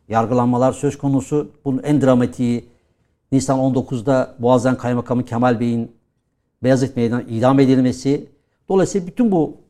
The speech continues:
gelişmeler de bu süreçte yaşanıyor. İdam süreci damat Ferit Paşa hükümeti döneminde. Zaman zaman bu paşalar Erenköy'de, çeşitli yerlerde Anadolu Hareketi ne yapılabilirin üzerinde kafa yoruyorlar.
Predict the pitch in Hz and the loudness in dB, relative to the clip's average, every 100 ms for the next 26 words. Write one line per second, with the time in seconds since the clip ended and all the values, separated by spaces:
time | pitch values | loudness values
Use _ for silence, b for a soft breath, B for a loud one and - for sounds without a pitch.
0 | _ 135 139 - 160 185 185 160 - 143 | _ 0 0 0 0 2 0 -2 -2 -2
1 | 131 190 151 151 131 113 190 262 _ _ | 0 0 0 2 2 2 -2 -6 _ _
2 | _ _ _ 175 170 185 170 - 143 139 | _ _ _ -4 0 0 -2 -6 -2 0
3 | 160 185 165 165 - 117 - 113 117 101 | 0 2 4 2 2 -2 -2 -4 -2 -6
4 | - _ - 127 110 92 92 85 - 131 | -10 _ -12 -8 -6 -8 -12 -14 -2 2
5 | 165 165 165 160 160 - _ _ _ _ | 4 2 2 2 0 -4 _ _ _ _
6 | _ _ - 143 190 165 170 165 160 139 | _ _ 0 2 2 2 0 -2 -4 -2
7 | 151 160 156 - _ _ _ 139 147 160 | 2 2 0 -8 _ _ _ 0 2 2
8 | 151 139 143 143 139 - _ _ - 127 | 2 2 2 0 -2 -10 _ _ -12 -12
9 | - 151 143 139 135 123 135 131 - _ | -4 0 2 2 0 0 -2 -2 -8 _
10 | _ _ _ 131 135 131 135 139 120 147 | _ _ _ -2 0 0 -2 -2 0 2
11 | 156 147 131 127 127 123 123 - 120 120 | 2 2 2 2 0 -2 -4 -6 -6 -4
12 | 120 113 - 104 151 165 165 160 165 160 | -2 -4 -6 -2 0 2 2 4 2 0
13 | - | -10